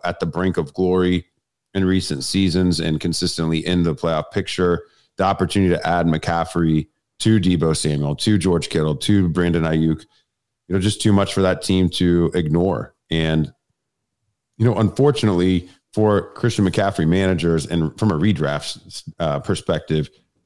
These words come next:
you get this juicy <laughs> matchup with Kansas City, but he's not even with the team for barely forty-eight hours before he plays. You know, he's involved, but, you know, it's not the, the type of,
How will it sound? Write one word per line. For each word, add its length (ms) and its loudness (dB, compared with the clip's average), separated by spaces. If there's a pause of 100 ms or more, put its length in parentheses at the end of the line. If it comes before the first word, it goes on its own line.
(120)
you 80 2
get 160 0
this 160 0
juicy 480 2
<laughs> 0 -
matchup 560 0
with 140 0
Kansas 360 0
City, 460 2 (220)
but 100 0
he's 120 2
not 160 2
even 140 4
with 100 0
the 80 -2
team 320 2
for 120 -2
barely 320 2
forty-eight 480 2
hours 360 0
before 220 -4
he 60 -4
plays. 540 0 (460)
You 80 2
know, 120 2
he's 200 2
involved, 800 0
but, 460 -2 (380)
you 100 -2
know, 260 0
it's 160 -2
not 340 0 (200)
the, 180 -4
the 140 -2
type 320 -2
of, 320 0